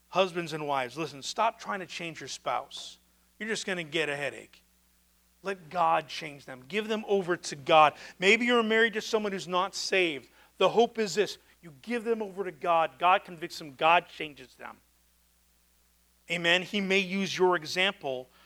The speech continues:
to do that. If you're single here, listen, start working on yourself or let God work on yourself now. Don't wait till you're married. That's, that's, you got it backwards there. Amen? Listen, brothers and sisters, it is up to us.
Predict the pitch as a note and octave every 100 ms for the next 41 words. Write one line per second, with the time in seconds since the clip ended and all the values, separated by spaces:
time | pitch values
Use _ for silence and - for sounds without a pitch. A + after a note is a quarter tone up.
0 | _ - E3 B2 F#3 F#3 D3+ A#2+ - _
1 | _ _ _ _ _ _ F#3 F#3 G#3+ -
2 | - B3 A#3 A3 G3 F3+ F#3 A3 - F3+
3 | - - - - A3+ A3 A#3 F#3 A#3 -
4 | A3+ A#3+ A3 G#3 F#3 - G3 G3 F3+ G3+
5 | E3+ F3 F#3+ F#3+ G3 F#3+ G3+ F#3 - G3
6 | F#3+ G3 E3+ - - _ - B3+ D4 A#3
7 | A#3+ A3+ G#3+ G3 F3+ D3+ A2 - _ _
8 | - F3+ - - F#3 F#3 - F3 G#3 F#3
9 | F#3 F3+ - D3+ B2+ B2 A#2+ F#2+ _ _
10 | _ _ _ _ - F#3 F#3 G3+ B3 A#3
11 | _ _ _ _ _ - G3+ - F3 E3
12 | G#3 G#3+ - A3+ G#3+ G#3 - - - -
13 | F3+ F3 F#3+ - - G3+ E3 - -